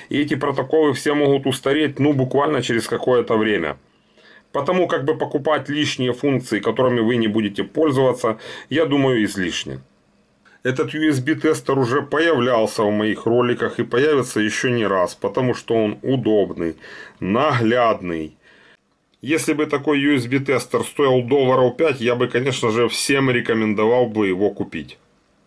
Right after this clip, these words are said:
Но цена у него, конечно же, значительно выше. Я дам ссылку в описании под роликом. Поинтересуйтесь, посмотрите,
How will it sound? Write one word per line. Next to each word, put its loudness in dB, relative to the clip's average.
Но 2
цена 2
у 2
него, 2
конечно 0
же, 0
значительно 0
выше. 2
Я 2
дам 2
ссылку 0
в 4
описании -2
под -2
роликом. 2
Поинтересуйтесь, 0
посмотрите, -2